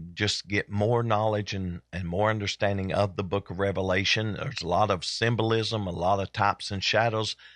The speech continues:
uh, a lot of things that may seem to be, uh, difficult to understand. But everything we read in the book of Revelation, we can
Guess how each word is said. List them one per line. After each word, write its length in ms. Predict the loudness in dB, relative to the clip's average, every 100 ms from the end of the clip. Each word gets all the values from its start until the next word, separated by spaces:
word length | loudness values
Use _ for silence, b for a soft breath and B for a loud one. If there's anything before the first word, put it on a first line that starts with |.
| B
uh, 540 | -2 0 2 2 0 -4 -4
a 100 | -2
lot 280 | 2 2
of 120 | 2 0
things 500 | 0 2 2 0 0
that 200 | -2 2
may 380 | 4 4 2
seem 640 | 2 2 4 4 4 2 0
to 100 | -2
be, 320 | -2 -2 -4 b b b -2
uh, 420 | 0 2 0 -2
difficult 600 | 0 -2 -2 2 2 2
to 60 | 0
understand. 760 | 2 0 0 2 2 2 -2 b b b _
But 320 | 2 2 0 0
everything 1000 | 2 2 -2 -4 -4 -4 0 0 2 0 2
we 240 | 0 0
read 480 | 0 2 2 2 0
in 160 | 0
the 60 | 0
book 240 | 0 -2 -2
of 60 |
Revelation, 800 | 0 2 2 2 2 2 2 -2 B B B -14 -14 -6
we 200 | -2 -2
can 260 | 0 -2